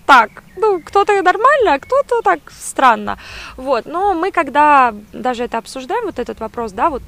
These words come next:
ну, что мы там щас будем делать, да, вот, допустим, не знаю, давай там, я не знаю, в Лондон с-, с-, ну, слетаем на выходные, давай. Он такой: «Ну всё, я, короче, тогда беру билет». Я такая: «А, стоп, мне же визу надо сделать». Ну и, в общем, вот такие вот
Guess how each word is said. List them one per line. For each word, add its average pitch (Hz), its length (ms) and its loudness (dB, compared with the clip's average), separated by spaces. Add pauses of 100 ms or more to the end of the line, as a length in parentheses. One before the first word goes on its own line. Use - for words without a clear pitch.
ну, 240 280 -12
что - 240 -8
мы 349 120 -4
там 226 180 -12
щас 226 160 -16
будем 240 340 -10
делать, 190 360 -8
да, 233 160 -2
вот, 226 80 -10
допустим, 196 440 -16 (360)
не 254 60 -12
знаю, 214 340 -10 (200)
давай 453 240 0
там, 240 200 -6
я 220 80 -8
не 214 80 -8
знаю, 190 200 -8
в 175 60 -12
Лондон 214 400 -4
с-, - 160 -12 (140)
с-, - 180 -12 (220)
ну, 415 160 -6
слетаем 349 400 -2
на 302 80 -6
выходные, 214 440 -10
давай. 220 460 0 (680)
Он 269 80 -10
такой: 277 220 -4
«Ну 392 100 -2
всё, - 200 -4
я, 262 100 -2
короче, 233 300 -8
тогда 226 220 -6
беру 285 200 -6
билет». 233 340 -4
Я 190 80 -6
такая: 196 460 -6
«А, 285 160 -4
стоп, 330 560 0
мне 240 220 -4
же 185 120 -10
визу 359 640 4
надо 285 320 2
сделать». 208 500 -2
Ну 359 120 -6
и, - 20 -4
в 339 60 -6
общем, 302 240 -10
вот 254 80 -14
такие 254 280 -8
вот 202 140 -6